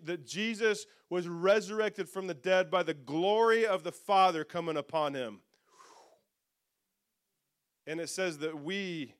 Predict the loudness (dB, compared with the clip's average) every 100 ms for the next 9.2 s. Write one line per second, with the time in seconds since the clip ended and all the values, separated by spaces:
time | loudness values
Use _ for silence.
0 | _ -12 -8 -4 -4 -4 -6 0 2 2
1 | -2 _ _ _ -8 -8 -6 -6 -8 -8
2 | -10 -6 -6 -8 -18 -20 _ _ _ _
3 | _ _ _ _ _ _ _ _ _ _
4 | _ _ _ _ _ -4 0 0 -2 -8
5 | -2 -2 -2 _ -4 -2 -2 -4 0 0
6 | 0 -4 -2 -2 -4 -6 -6 -6 -6 -8
7 | -10 -6 0 2 2 0 -4 -8 -6 -2
8 | 0 -2 -4 -2 -2 -4 -8 -2 2 2
9 | 0